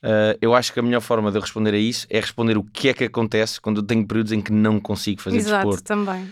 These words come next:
Speaker 2: <laughs>
Speaker 1: Porque eu, eu sempre estive envolvido, eh, em, em desporto e em práticas desportivas a minha vida toda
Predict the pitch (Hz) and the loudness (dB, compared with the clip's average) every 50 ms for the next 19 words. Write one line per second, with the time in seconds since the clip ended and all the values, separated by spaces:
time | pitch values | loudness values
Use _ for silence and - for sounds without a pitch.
0 | 196 208 - - 123 117 113 - 120 127 123 120 - - 117 120 - 107 120 110 | -6 -4 -4 -2 0 -2 0 2 2 2 2 2 2 2 2 2 2 2 2 2
1 | - 147 135 120 - - 127 127 113 117 117 113 110 113 107 107 113 113 101 104 | 2 2 2 0 0 0 0 2 2 4 4 4 4 2 2 2 0 0 0 -2
2 | - 90 95 90 - - 76 - - 107 107 87 87 107 104 101 101 - - - | -6 -6 -6 -6 -6 -6 -6 -4 -2 -2 0 0 2 2 2 0 0 -2 -4 -2
3 | 110 98 95 104 101 92 107 101 98 101 - 104 - - - - - - 104 98 | -2 -2 -2 -2 0 2 2 0 0 0 -4 -6 -6 -6 -8 -10 -6 -4 -2 0
4 | 95 95 95 98 101 98 92 101 98 104 98 - 107 104 101 104 117 117 | 0 0 2 2 2 2 0 0 0 -2 -2 0 0 0 0 0 -2 -4